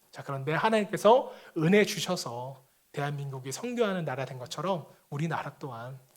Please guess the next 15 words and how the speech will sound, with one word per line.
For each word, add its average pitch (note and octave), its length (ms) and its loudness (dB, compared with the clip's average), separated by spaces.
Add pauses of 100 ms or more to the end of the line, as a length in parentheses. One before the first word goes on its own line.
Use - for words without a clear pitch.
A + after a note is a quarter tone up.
(140)
다른 C#3 240 -6
나라를 C3 680 0
선교하고 F3+ 920 -2 (160)
또 C#3 140 -6
복음을 C#3+ 300 -4
전파해야 C3+ 340 -8
되는 C3 140 -8
줄 B2+ 140 -12
믿습니다. C3 680 -6 (380)
자, A#2+ 120 -8
우리가 D3 240 4
기도로서 D#3+ 760 4 (100)
그들을 D3 280 -4
품고 A3+ 680 4 (160)
사랑으로 F#3 840 4